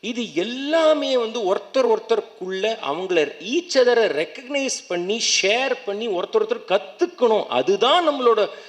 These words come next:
ப்ளூரலிசம், அதுதான் நம்மளோட செக்யூலரிசம். ரொம்ப அழகா எல்லாருமே சொல்லுவாங்க, ரொம்ப அழகா சொல்லுவாங்க.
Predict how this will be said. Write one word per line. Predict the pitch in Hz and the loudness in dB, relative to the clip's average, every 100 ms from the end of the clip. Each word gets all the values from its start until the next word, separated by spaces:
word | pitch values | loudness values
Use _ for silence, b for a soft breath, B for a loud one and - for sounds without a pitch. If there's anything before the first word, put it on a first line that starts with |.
| B - | B -2
ப்ளூரலிசம், | 208 196 170 160 214 | 2 4 2 0 -2
அதுதான் | 151 151 160 208 330 | 0 0 2 2 2
நம்மளோட | 262 180 - | 0 -2 -4
செக்யூலரிசம். | 165 190 170 151 180 120 | -2 -2 -2 -4 -6 -6
ரொம்ப | 135 233 320 | -6 0 2
அழகா | 240 214 233 | 4 4 0
எல்லாருமே | 147 139 170 160 151 | 0 -2 -2 -4 -8
சொல்லுவாங்க, | - 104 101 87 _ _ b b b b b | -8 -10 -10 -16 _ _ b b b b b
ரொம்ப | 285 392 330 | -6 0 2
அழகா | 233 202 | 2 -2
சொல்லுவாங்க. | 143 123 107 | -4 -8 -12